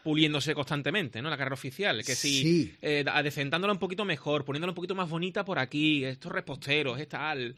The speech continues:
Speaker 2: Pero,
Speaker 1: poli-,
Speaker 2: pero,
Speaker 1: policía, los
Speaker 2: pero,
Speaker 1: pasos.
Speaker 2: pero, Rubén, ahí me vas a entender, porque tú has compartido conmigo junta de gobierno en el Nazareno y
Speaker 1: Mm.
Speaker 2: hemos tenido esa convivencia. Yo cuando era hermano mayor,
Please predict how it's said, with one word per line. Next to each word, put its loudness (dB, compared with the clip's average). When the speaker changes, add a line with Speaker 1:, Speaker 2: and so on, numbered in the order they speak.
Speaker 2:
Pero, 8
Speaker 1:
poli-, 6
Speaker 2:
pero, -12
Speaker 1:
policía, 6
los 2
Speaker 2:
pero, 6
Speaker 1:
pasos. 4
Speaker 2:
pero, -4
Rubén, 2
ahí 0
me 2
vas 4
a 4
entender, 0
porque -8
tú -6
has -8
compartido 0
conmigo 2
junta 0
de 2
gobierno 0
en -4
el -2
Nazareno 0
y 2
Speaker 1:
Mm. 4
Speaker 2:
hemos -2
tenido -2
esa -6
convivencia. -4
Yo 2
cuando 6
era 4
hermano 4
mayor, 2